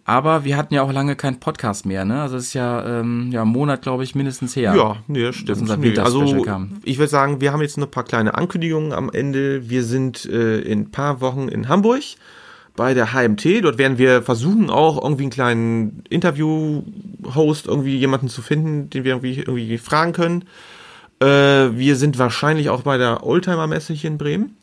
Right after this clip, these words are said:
Speaker 1: Genau, die Klassik.
Speaker 2: Genau, die findet in genau zehn Tagen, glaub ich, jetzt statt. Auf den heutigen Tag gerechnet.
Speaker 1: Ja,
Speaker 2: Also
Speaker 1: wobei
Speaker 2: Anfang,
Speaker 1: ich glaub,
Speaker 2: Anfang
Speaker 1: ich glaube,
Speaker 2: Februar?
Speaker 1: der, der Podcast kommt erst morgen.
Speaker 2: Ach so.
Speaker 1: Aber gut.
Speaker 2: Ach, egal, dann muss man halt damit da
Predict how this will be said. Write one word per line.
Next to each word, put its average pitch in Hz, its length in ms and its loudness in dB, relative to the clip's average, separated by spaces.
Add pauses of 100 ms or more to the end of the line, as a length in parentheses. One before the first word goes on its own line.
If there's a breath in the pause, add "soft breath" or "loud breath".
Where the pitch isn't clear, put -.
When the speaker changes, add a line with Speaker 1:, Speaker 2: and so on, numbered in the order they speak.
Speaker 1:
Genau, 113 260 2
die 110 100 0
Klassik. 156 480 -4 (260)
Speaker 2:
Genau, 120 240 4
die 110 100 0
findet 135 240 -4
in 123 240 -6 (120)
genau 123 240 -2
zehn 113 200 -4
Tagen, 139 260 -2
glaub 180 160 -4
ich, 180 100 -6
jetzt 185 120 -10
statt. - 280 -12 (720 soft breath)
Auf - 180 -6
den 131 160 -2
heutigen 143 320 -4
Tag 151 220 -6
gerechnet. 156 600 -2
Speaker 1:
Ja, 110 280 0
Speaker 2:
Also 120 200 2
Speaker 1:
wobei 127 140 4
Speaker 2:
Anfang, 127 120 4
Speaker 1:
ich 127 40 -2
glaub, 147 140 4
Speaker 2:
Anfang 151 120 2
Speaker 1:
ich 135 60 2
glaube, 143 180 4
Speaker 2:
Februar? 123 200 6
Speaker 1:
der, 110 100 4
der 104 100 2
Podcast 113 400 -2
kommt 107 120 2
erst 104 120 -2
morgen. 95 320 0 (100)
Speaker 2:
Ach 120 80 0
so. 104 120 0
Speaker 1:
Aber 95 100 -2
gut. 90 240 -6 (120)
Speaker 2:
Ach, 104 160 -2
egal, 82 460 -2
dann 92 260 -2
muss 135 200 0
man 127 140 0
halt 117 160 -4
damit 117 180 -2
da 107 140 -2